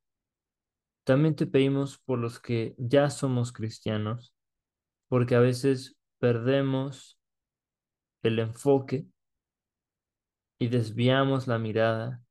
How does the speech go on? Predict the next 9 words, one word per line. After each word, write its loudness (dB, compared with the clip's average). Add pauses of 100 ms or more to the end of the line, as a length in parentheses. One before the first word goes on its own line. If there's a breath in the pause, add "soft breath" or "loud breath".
de 0
lo -2
que -4
realmente -2
es -18
importante, -4 (800)
que 2
eres 0
tú. -2